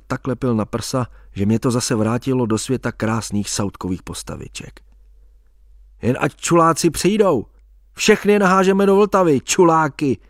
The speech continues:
neslo se z protějšího rohu. Jeleně ti čuláci asi příliš neimponovali. „Je tu nesnesitelný vedro, řev a tý různý sebranky, co se tu sešlo,“ vrhla znechucený pohled na elitu pražských vlasatců.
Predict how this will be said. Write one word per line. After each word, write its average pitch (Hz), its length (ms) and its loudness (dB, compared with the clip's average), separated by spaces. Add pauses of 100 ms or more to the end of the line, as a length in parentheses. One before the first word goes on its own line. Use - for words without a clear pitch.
(420)
neslo 113 320 0
se 127 120 -4
z - 60 -6
protějšího 117 600 -4
rohu. 107 260 -6 (840)
Jeleně 139 600 2
ti 90 380 -6
čuláci 143 720 -2
asi 110 260 -4
příliš 147 380 -2
neimponovali. 76 920 -6 (1120)
„Je 135 80 0
tu 156 120 2
nesnesitelný 139 680 0
vedro, 120 460 0 (480)
řev 147 440 2
a 135 100 -2
tý 139 280 0
různý 147 420 0
sebranky, 165 720 2
co 151 100 -4
se 139 140 -4
tu 139 100 -4
sešlo,“ 127 500 -2 (640)
vrhla 135 380 2
znechucený 131 580 -2
pohled 131 380 -4
na 107 200 -4
elitu 127 320 -2
pražských 123 540 -6
vlasatců. 107 680 -8